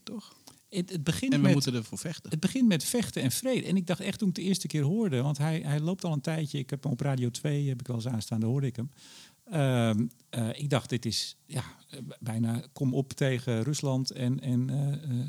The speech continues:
Speaker 2: schouder aan schouder. En toen bleek het ineens een spotje voor energie- en klimaatbeleid. En ik denk dat dit van de Europese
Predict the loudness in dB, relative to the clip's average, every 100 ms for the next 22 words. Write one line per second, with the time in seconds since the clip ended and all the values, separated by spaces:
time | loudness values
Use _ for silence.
0 | -6 -6 0 0 2 0 0 -2 0 -2
1 | 0 0 0 0 -2 -2 -2 -2 -2 -4
2 | -4 -2 -4 -4 0 0 0 0 0 0
3 | -2 -2 0 0 2 2 2 0 0 0
4 | -2 0 0 2 2 0 -2 0